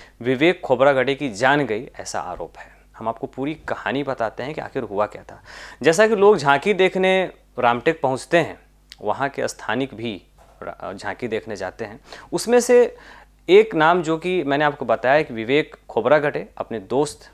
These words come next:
फैजान के साथ में झांकी देखने गया। झांकी देख के जब वो वापस आ रहा था तो उसे, उसकी गाड़ी को किसी ने रोका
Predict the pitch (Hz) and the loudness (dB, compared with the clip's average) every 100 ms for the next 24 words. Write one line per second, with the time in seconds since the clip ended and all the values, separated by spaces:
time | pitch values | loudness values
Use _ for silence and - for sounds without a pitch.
0 | _ - 107 104 127 156 143 113 107 95 | _ -4 -2 0 0 -2 -4 -4 -4 -6
1 | 101 110 - - 90 95 101 - - - | -6 -14 -12 -14 -12 -12 -12 -14 -18 -20
2 | - - _ - - - - 147 151 226 | -20 -20 _ -20 -20 -16 -2 0 2 4
3 | 202 208 220 196 190 170 131 - 208 156 | 4 6 6 6 4 6 6 6 2 6
4 | 160 151 156 156 170 170 135 165 160 - | 6 6 4 2 0 -2 -2 -2 -2 -2
5 | _ _ _ _ - - 131 113 123 143 | _ _ _ _ -14 -6 0 2 2 0
6 | 127 113 127 120 101 90 | -4 -4 -6 -6 -6 -4